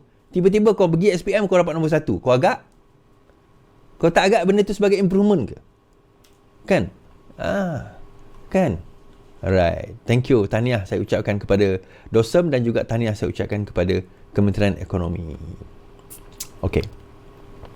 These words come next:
<clears throat> Kilang Continental ditutup, isyarat kurang beli rakyat berkurangan, M P pas. Penutupan kilang tayar Continental, Continental di Alustar Kedah bukan berpunca daripada kerajaan negeri,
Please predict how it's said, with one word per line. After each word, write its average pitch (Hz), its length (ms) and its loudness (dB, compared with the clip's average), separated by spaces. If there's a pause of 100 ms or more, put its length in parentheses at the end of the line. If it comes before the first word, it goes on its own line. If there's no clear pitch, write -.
(640)
<clears throat> 131 240 2 (560)
Kilang 269 320 4
Continental 233 560 4
ditutup, 202 400 0
isyarat 196 480 2
kurang 190 320 4
beli 175 240 4
rakyat 170 400 2
berkurangan, 135 640 0
M 131 160 -2
P 123 160 -4
pas. - 280 -8 (920)
Penutupan 185 400 2
kilang 214 240 4
tayar 208 240 4
Continental, 196 480 0
Continental 180 560 2
di 165 80 2
Alustar 156 400 2
Kedah 175 160 4
bukan 147 320 2
berpunca 151 400 2
daripada 143 160 2
kerajaan 135 320 2
negeri, 156 320 0